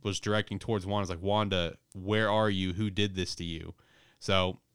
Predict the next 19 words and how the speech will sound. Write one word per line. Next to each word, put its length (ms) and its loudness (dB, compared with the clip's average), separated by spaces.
lots 380 12
of 80 4
questions 580 6
about 220 -2
how, 60 -6
wh-, 400 -8
where 260 4
exactly 480 2
they 160 4
are 340 6
in, 220 -2
like, 200 -2
this 140 -2
almost, 300 -2
like, 140 0
Truman 400 0
Show-esque 760 2
universe 600 2
here. 320 2